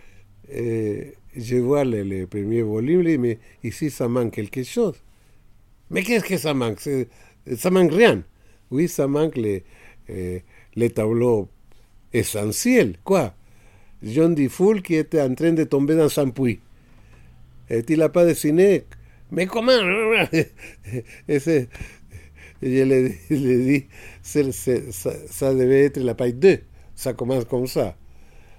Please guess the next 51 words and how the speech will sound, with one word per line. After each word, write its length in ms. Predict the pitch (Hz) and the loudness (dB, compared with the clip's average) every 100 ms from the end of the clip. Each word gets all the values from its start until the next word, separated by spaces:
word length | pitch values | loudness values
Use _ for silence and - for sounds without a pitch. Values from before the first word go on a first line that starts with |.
| - | -6
Elle 100 | 110 | -2
dit, 120 | 123 | 0
non, 200 | 226 269 | 2 0
non, 140 | 240 214 | 4 4
je 120 | 196 | 4
ne 40 | |
peux 160 | 180 165 | 4 2
pas 140 | 180 | 0
changer 300 | 180 156 143 | 0 0 0
ce 60 | 135 | 0
que 80 | 127 | 0
j'ai 140 | 123 | 0
fait, 160 | 110 180 | 2 2
mais 140 | 160 | 2
je 100 | 151 | 2
vais 120 | 170 | 4
ajouter 380 | 165 143 135 185 | 4 2 2 2
une 120 | 170 | 2
page. 380 | 151 143 139 113 - - - - - - - - | 2 0 0 -4 -20 -20 -20 -20 -20 -20 -12 -2
Mais 100 | 143 | 0
comment ? 440 | 185 196 262 123 - - - - 139 | 2 4 4 2 -2 -20 -20 -8 -2
Mais 120 | 139 | 2
je, 140 | 139 | 2
je, 360 | 127 139 127 120 | 0 -2 0 -2
alors 200 | 120 139 | 0 0
j'ai 120 | 127 | -2
fait 280 | 107 151 165 - - - | -2 -6 -6 -18 -12 0
page 240 | 170 160 | 2 2
deux 320 | 117 160 180 175 | 0 2 2 -2
bis. 520 | 120 151 - - - - - - - - - - - - - | -6 -6 -4 -8 -12 -20 -20 -20 -20 -20 -20 -20 -20 -20 -10
Alors 160 | 113 113 | -6 -4
si 140 | 113 | -4
tu 120 | 123 | -4
prends 220 | 110 139 170 | -2 0 2
maintenant 440 | 156 135 131 139 | 0 0 0 2
la 220 | 131 120 | 0 0
boule, 320 | 117 170 226 | 0 0 0
tu 100 | 151 | -2
vas 60 | 131 | 0
voir 200 | 135 135 | 0 -2
qu'en 180 | 123 113 | -4 -4
bas, 260 | 127 196 - - - - - | -2 -4 -6 -20 -20 -14 -6
il 60 | |
n'est 100 | 120 | -4
pas 160 | 117 135 | 0 0
dit 400 | 131 151 156 143 | 0 -2 -2 -6
deux 220 | 120 160 160 | -2 0 0
bis, 320 | 139 180 - | 0 -4 -2
il 200 | 165 180 | 0 2
l'a 80 | 175 | 2
ajouté. 580 | 151 151 - 113 110 | 2 0 -2 -4 -4